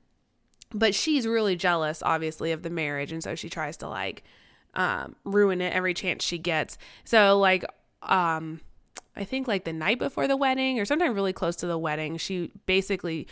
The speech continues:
whispers into Arya's ear, like, "He's gonna fuck you bloody and it's gonna be terrible. Hope you enjoy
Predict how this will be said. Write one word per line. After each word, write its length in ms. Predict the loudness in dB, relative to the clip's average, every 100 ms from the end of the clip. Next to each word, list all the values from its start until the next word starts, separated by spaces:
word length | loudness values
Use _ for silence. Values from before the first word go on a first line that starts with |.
| -20 -20 _
whispers 560 | 0 0 2 0 0 -2
into 460 | -2 -2 -2 -2 0
Arya's 440 | 0 2 0 -2
ear, 300 | -4 -4 -2
like, 240 | -4 -6 -4
"He's 180 | -6 -2
gonna 180 | -4 -2
fuck 300 | -4 -2 -4
you 100 | -2
bloody 480 | 2 2 2 0
and 100 | -2
it's 140 | -4 -4
gonna 220 | -4 -2
be 160 | -4 -4
terrible. 880 | -2 2 2 2 0 0 0 -2
Hope 260 | -4 -6 -6
you 300 | -4 -4 -4
enjoy 680 | -6 -6 -4 -4 -2 -4